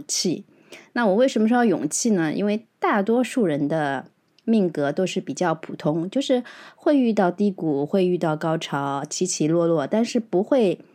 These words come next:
是那种大凶大吉，这样的命格是非常少的，占的比例非常少。所以基本上能够看到的事情，可能就是你生活里面需要做一些什么调整啦，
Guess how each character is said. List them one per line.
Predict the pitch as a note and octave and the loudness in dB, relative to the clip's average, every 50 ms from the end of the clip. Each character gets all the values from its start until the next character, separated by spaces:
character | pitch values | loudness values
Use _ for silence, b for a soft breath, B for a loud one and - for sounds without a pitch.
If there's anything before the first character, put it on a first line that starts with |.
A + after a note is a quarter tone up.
| B B B | B B B
是 | - - - B3+ A#3 | -8 -2 0 2 4
那 | A3+ G#3+ | 4 4
种 | F3+ D#3+ D#3+ C#3 C3+ | 2 2 0 -2 -2
大 | C#3+ - F4+ D#4 A#3+ F3+ D#3+ | 0 0 2 2 2 0 -4
凶 | - - - A#3 A#3 A#3 A3+ | -2 0 2 4 4 4 2
大 | A3+ E4 D#4+ B3+ F3 C#3+ | 2 0 -2 -2 -2 -4
吉， | - - - C#3+ C#3 D3+ D#3 E3 A3 - _ _ - | -8 -8 -6 -4 -4 -4 -4 -6 -8 -12 _ _ -4
这 | - E4+ | -2 0
样 | D#4 C#4+ | 2 4
的 | C#4+ | 4
命 | C#4+ D4 C#4+ A#3+ | 4 4 4 2
格 | F3+ F3+ | 2 0
是 | G3 - | -2 -2
非 | A#3+ - - D4+ D4 | -2 -2 -2 -2 -2
常 | - - E3 G3 | -2 -4 -4 -4
少 | - - - F3+ - D3 - | -4 -4 -6 -8 -10 -10 -14
的， | - - - - - _ _ _ _ _ _ _ _ - A3+ | -16 -18 -20 -20 -20 _ _ _ _ _ _ _ _ -4 0
占 | - C#4+ B3 | 2 4 4
的 | A#3+ | 4
比 | A3+ - F3+ D#3+ | 2 2 0 0
例 | E3 F#3+ G#3 | 2 0 0
非 | - - A#3 | 2 2 0
常 | A#3+ - - D#3 D3+ | 2 2 0 0 0
少。 | E3 - - C3+ - - - B B B B B B B | 0 0 -2 -4 -6 -8 -12 B B B B B B B
所 | - - B3 | 0 2 4
以 | C#4 C4+ | 4 4
基 | A#3 - F4 | 2 2 2
本 | D#4+ C#4+ F#3 | 2 4 2
上 | F#3 - A#3 A3 F#3+ | 2 2 2 4 4
能 | E3+ F#3+ | 2 2
够 | G3+ G3+ F#3+ | 2 0 0
看 | - A#3+ A3+ G#3 | 0 0 0 2
到 | G3+ F#3 | 2 2
的 | F3 E3 | 0 -2
事 | D#3+ - - F#3 | -2 -2 -2 -4
情， | D#3+ - D#3 C#3+ | -2 -2 -4 -4
可 | D3 - - D3 | -4 -2 -2 0
能 | E3 A3 | 0 0
就 | C#4 F4 | 0 0
是 | E4 D#4+ | 0 2
你 | A#3+ F3 | 0 0
生 | D#3 - G#3 G3 | 0 0 0 0
活 | G3 F3 F3 | 2 2 0
里 | E3+ D#3+ | 0 0
面 | D#3 D#3 D#3+ | 0 0 -2
需 | D#3 - G3 | -2 -2 0
要 | F3+ E3+ E3 - _ _ | 0 0 -2 -4 _ _
做 | - G#3+ F#3+ | -2 -2 0
一 | |
些 | F3+ G#3 | 0 -2
什 | G3 - E3 | -2 0 -2
么 | F3 F#3 | -2 -2
调 | - - E3 F3 F#3+ | -2 -2 0 0 0
整 | - F#3+ E3 D#3+ | 0 -2 -2 0
啦， | D#3+ E3 E3+ E3+ E3+ F3 | 0 0 0 -2 -2 -4